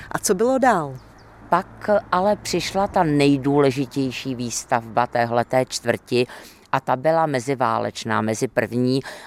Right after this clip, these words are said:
Speaker 2: a druhou světovou válkou. No a právě v té době se vlastně z téhleté oblasti stala taková velmi renomovaná, eh, můžeme říci luxusní čtvrť své doby.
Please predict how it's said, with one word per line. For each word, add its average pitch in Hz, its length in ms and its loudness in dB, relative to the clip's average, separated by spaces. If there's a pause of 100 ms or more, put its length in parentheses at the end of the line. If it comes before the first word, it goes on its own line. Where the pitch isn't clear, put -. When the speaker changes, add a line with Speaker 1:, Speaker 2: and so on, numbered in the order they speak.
Speaker 2:
a 123 80 0
druhou 120 380 0
světovou 127 500 -2
válkou. 117 640 0 (360)
No 143 100 0
a 139 60 0
právě 151 460 0
v - 100 -10
té 156 260 0
době 127 640 2 (320)
se 147 240 0
vlastně 151 640 -2
z - 100 -8
téhleté 147 580 0
oblasti 139 760 -2 (340)
stala 131 440 0
taková 139 460 -2
velmi 127 600 0 (240)
renomovaná, 127 1300 -2 (400)
eh, 117 60 2 (320)
můžeme 120 520 -2
říci 127 360 -6
luxusní 135 800 -2
čtvrť - 520 -2
své 123 420 0
doby. 117 560 0